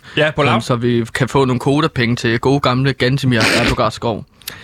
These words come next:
Speaker 2: Øhm, nej, men det er korrekt, at mange var, øh, var kede af det, hvis P tre, øh, P seks Beat skulle lukke,
Speaker 1: Ja.
Speaker 2: også P otte. Øh, men
Speaker 1: Men ikke
Speaker 2: der,
Speaker 1: dig.
Speaker 2: der blev lavet, nej, nej, fuck det. Øh,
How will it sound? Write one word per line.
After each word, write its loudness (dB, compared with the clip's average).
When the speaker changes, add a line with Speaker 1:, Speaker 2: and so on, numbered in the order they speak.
Speaker 2:
Øhm, 2
nej, 0
men 2
det 4
er 2
korrekt, -2
at 0
mange 0
var, 2
øh, 2
var 0
kede 2
af 0
det, -4
hvis 0
P -4
tre, 0
øh, 0
P -2
seks -2
Beat -2
skulle 0
lukke, 2
Speaker 1:
Ja. 2
Speaker 2:
også -4
P -2
otte. 2
Øh, 2
men -2
Speaker 1:
Men 2
ikke 0
Speaker 2:
der, 0
Speaker 1:
dig. -2
Speaker 2:
der 2
blev 2
lavet, 2
nej, 0
nej, 0
fuck 0
det. 2
Øh, 0